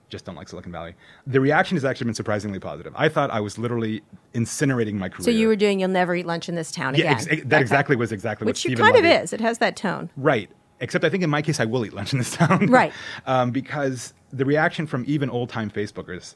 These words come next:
Speaker 1: who a lot of them we've had, we've clashed online about Facebook 'cause
Speaker 2: Sure.
Speaker 1: they take criticism to the company very poorly. The reaction has been almost universally, obviously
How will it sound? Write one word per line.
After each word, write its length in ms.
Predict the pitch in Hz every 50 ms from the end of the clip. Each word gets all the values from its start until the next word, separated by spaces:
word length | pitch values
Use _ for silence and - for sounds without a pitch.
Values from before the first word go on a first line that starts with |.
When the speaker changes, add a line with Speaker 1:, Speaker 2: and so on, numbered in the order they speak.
| - -
Speaker 1:
who 240 | - - 113 101 92 -
a 60 | 113
lot 180 | 104 113 120 113
of 60 | 95
them 260 | 98 92 90 87 - _ _ _ -
we've 200 | 104 107 95 -
had, 260 | 107 98 90 85 82 -
we've 140 | 110 107 -
clashed 300 | - - 101 95 - -
online 360 | 90 87 87 82 82 85 80
about 240 | 78 82 82 78 - - -
Facebook 320 | - 90 80 - - 73 -
'cause 300 | - 85 78 - - -
Speaker 2:
Sure. 280 | - - - 214 160 -
Speaker 1:
they 120 | 113 107
take 300 | - - 101 82 - _
criticism 420 | - - 104 95 - 101 92 92
to 60 | 87 85
the 80 | 85 92
company 300 | - 92 90 - 85 85
very 200 | 73 85 82 82
poorly. 320 | - 95 87 82 85 82 - _ - - - - - _
The 120 | - 120 120
reaction 380 | 123 131 139 147 160 - - 151
has 80 | 131
been 140 | 110 120 113 -
almost 260 | - 160 175 190 180 -
universally, 560 | 160 127 98 101 92 - - 80 82 85 - _ _ _ _ _ _ _ _ _ -
obviously 500 | 110 120 120 113 - - 107 95 90